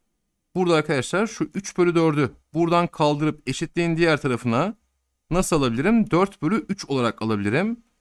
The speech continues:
Ve bu ifadenin sonucu ne yapacaktır? Sekiz bölü dokuz yapacaktır.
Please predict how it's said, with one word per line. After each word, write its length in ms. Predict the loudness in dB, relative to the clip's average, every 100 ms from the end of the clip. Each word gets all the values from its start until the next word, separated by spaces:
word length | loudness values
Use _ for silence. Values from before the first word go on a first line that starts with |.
| _ _ _
Ve 240 | -2 -2 0
bu 120 | -2
ifadenin 500 | -2 0 -2 0 -2
sonucu 340 | -2 -4 -2
ne 60 | 0
yapacaktır? 500 | -2 -2 -6 -4 -8
Sekiz 460 | -4 -4 -4 -4 -2
bölü 160 | 0
dokuz 260 | 0 -2 -2
yapacaktır. 580 | -2 -2 -8 -6 -8